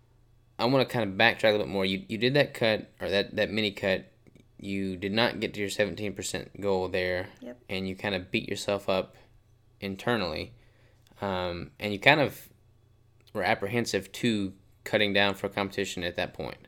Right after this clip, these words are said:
Speaker 2: Mm-hmm.
Speaker 1: Like, you didn't want that to be your lifestyle. You thought it was petty and superficial, and it was just not worthwhile. What happened between then and now? Is it just simply that you wanted to prove it to yourself?
Speaker 2: Um, at that point, I don't think that I thought it was petty. Um,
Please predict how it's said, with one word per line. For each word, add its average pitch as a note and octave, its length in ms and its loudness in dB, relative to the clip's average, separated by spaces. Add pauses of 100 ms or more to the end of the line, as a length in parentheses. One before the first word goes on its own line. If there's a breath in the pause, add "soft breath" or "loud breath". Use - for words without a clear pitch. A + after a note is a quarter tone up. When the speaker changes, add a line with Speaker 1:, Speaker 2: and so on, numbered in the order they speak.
(220)
Speaker 2:
Mm-hmm. G#3 260 -12 (140)
Speaker 1:
Like, - 180 -8
you G#2 100 4
didn't F#2 160 -2
want G2 180 0
that F#2+ 160 0
to F2+ 60 -8
be G2 100 -2
your F#2+ 80 0
lifestyle. F#2+ 360 0
You F#2 120 0
thought F#2 200 -2
it - 120 -6
was - 280 -12 (640)
petty G#2 340 2
and F#2+ 100 -2
superficial, G2+ 680 0
and F#2+ 120 0
it D#2 40 -6
was F#2 140 -6
just - 300 -10
not F#2+ 220 -2
worthwhile. - 460 -6 (760 soft breath)
What G#2+ 540 2
happened G#2 560 0
between F#2 440 -6
then G2 140 2
and F2+ 120 -4
now? D#2+ 180 -2
Is F2+ 120 -6
it D#2 60 -8
just F#2 200 -4
simply G2+ 240 0
that E2+ 180 0
you G2+ 100 -2
wanted G2+ 180 -2
to F#2 60 -12
prove G#2+ 180 -4
it - 60 -14
to G2 100 -4
yourself? A2 480 -4 (760 loud breath)
Speaker 2:
Um, C#4+ 160 4
at D4 120 2
that F4 260 4
point, E4+ 180 0
I C#4 80 -2
don't A#3+ 200 -4
think G#3+ 220 -8
that G#3+ 100 -8
I G3 100 -4
thought G3+ 240 -6
it F3+ 60 -6
was F3+ 200 -8
petty. F#3+ 600 -6 (220)
Um, F3 600 -6